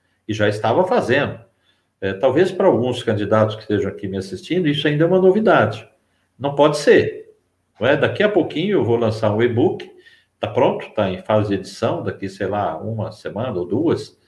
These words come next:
Aliás, convido as pessoas a nos visitarem no meu site,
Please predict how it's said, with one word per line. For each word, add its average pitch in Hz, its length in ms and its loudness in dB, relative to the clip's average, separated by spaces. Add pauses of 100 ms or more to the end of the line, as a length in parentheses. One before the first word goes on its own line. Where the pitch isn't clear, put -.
(280)
Aliás, 113 400 2
convido 113 420 2
as 104 100 2
pessoas 120 600 0
a 87 500 -2
nos 101 220 -2
visitarem 110 680 0 (460)
no 95 140 -6
meu 104 220 4
site, - 680 0